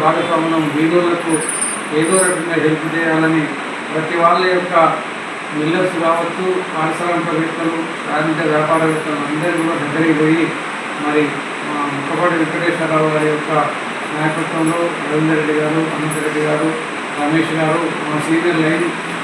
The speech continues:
మెంబర్లందరూ కూడా మరి ఇక్కడ ఉన్న సౌకర్యాలందరూ కూడా ఇచ్చారు. మీరు కూడా మీ పిల్లలందరూ కూడా అమెరికాలో ఇంగ్లాండ్లో చదివే వాళ్ళు ఏమన్నా ఉంటే మీరు యాభై వేల రూపాయలు ఇచ్చిన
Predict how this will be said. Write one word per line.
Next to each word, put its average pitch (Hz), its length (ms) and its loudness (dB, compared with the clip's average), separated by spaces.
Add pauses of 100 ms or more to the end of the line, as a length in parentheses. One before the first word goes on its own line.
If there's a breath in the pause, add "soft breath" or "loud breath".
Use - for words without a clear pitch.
(140)
మెంబర్లందరూ 180 580 4
కూడా 175 420 4 (500)
మరి 151 180 4 (240)
ఇక్కడ 156 200 -2
ఉన్న 156 180 2 (100)
సౌకర్యాలందరూ 160 760 2
కూడా 151 220 0
ఇచ్చారు. 156 260 0 (480)
మీరు 190 220 8
కూడా 196 200 6
మీ 175 160 4
పిల్లలందరూ 175 600 2
కూడా 175 180 4
అమెరికాలో 165 500 2
ఇంగ్లాండ్లో 160 480 4
చదివే 151 400 4
వాళ్ళు 156 160 2
ఏమన్నా 147 300 0 (300)
ఉంటే 175 200 2 (600)
మీరు 151 240 2 (160)
యాభై 165 320 4
వేల 180 140 4 (120)
రూపాయలు 170 300 2
ఇచ్చిన 165 260 0